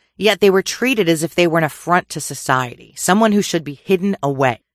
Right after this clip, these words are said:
Their needs were very different. Their physical care, medical care, everything was different about these two groups of people who were shuttered away inside these enormous red brick structures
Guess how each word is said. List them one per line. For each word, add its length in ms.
Their 220
needs 460
were 160
very 360
different. 440
Their 80
physical 460
care, 300
medical 440
care, 240
everything 720
was 200
different 400
about 240
these 160
two 260
groups 320
of 140
people 460
who 80
were 80
shuttered 420
away 320
inside 400
these 160
enormous 680
red 360
brick 200
structures 640